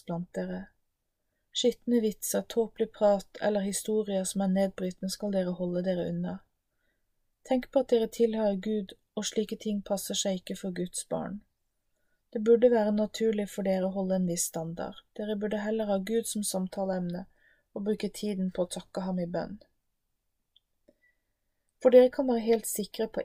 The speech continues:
én ting. Hver den som lever i en seksuell relasjon utenfor ekteskapet, eller som holder på med andre urenheter eller er grådig, vil aldri kunne arve alt det gode Gud har å gi.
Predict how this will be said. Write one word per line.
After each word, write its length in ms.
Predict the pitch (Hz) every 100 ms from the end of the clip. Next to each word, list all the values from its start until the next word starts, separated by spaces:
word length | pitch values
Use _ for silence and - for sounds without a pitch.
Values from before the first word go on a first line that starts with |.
| 190
én 160 | 190 190
ting. 320 | 190 180 190 - _ _ _ _ -
Hver 180 | 214 214
den 240 | 220 240
som 240 | 247 220 214
lever 380 | 226 247 233 214
i 80 | 202
en 80 |
seksuell 480 | 202 208 - - 214 208
relasjon 580 | 190 185 - 233 214 190
utenfor 400 | 190 202 202 196
ekteskapet, 880 | 190 - 190 - 196 - 180 185 _ - - _ -
eller 180 | 214 208
som 180 | 202 190
holder 460 | - 220 202 185 -
på 260 | - 214 190
med 160 | 185
andre 360 | - 190 190 202 185
urenheter 640 | 185 185 190 196 - 185
eller 220 | 185 185
er 100 | 180
grådig, 480 | 175 175 180 175 185 - _ _ _ - _ -
vil 160 | 214
aldri 180 | 185 196
kunne 260 | - 202 -
arve 320 | 190 185 196
alt 220 | 180 -
det 140 | 190
gode 320 | 180 180 180 180
Gud 240 | 190 190 185
har 160 | 180 175 _ _ _ -
å 120 | 175
gi. 240 | 170 175